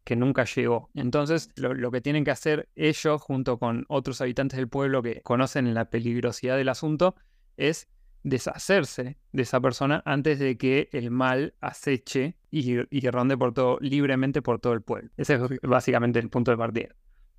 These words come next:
Speaker 2: Lo interesante es que todo esto lo va revelando de a poco y básicamente hasta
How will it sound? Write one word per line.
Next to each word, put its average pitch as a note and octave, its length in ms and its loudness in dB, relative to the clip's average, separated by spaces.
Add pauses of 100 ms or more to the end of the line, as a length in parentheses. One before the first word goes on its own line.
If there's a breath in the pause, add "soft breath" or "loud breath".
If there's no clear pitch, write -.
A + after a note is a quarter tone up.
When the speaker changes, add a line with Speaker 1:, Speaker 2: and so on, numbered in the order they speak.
(100)
Speaker 2:
Lo C3+ 120 -2
interesante C#3+ 500 0
es D#3+ 100 -4
que C#3 140 0
todo C3+ 160 -2
esto C3 180 -2
lo B2 100 2
va A2+ 80 0
revelando A2+ 560 -4 (480)
de C#3 160 0
a D3 60 2
poco E3+ 440 0
y C#3+ 180 0 (400)
básicamente C#3 880 0
hasta A2+ 460 -4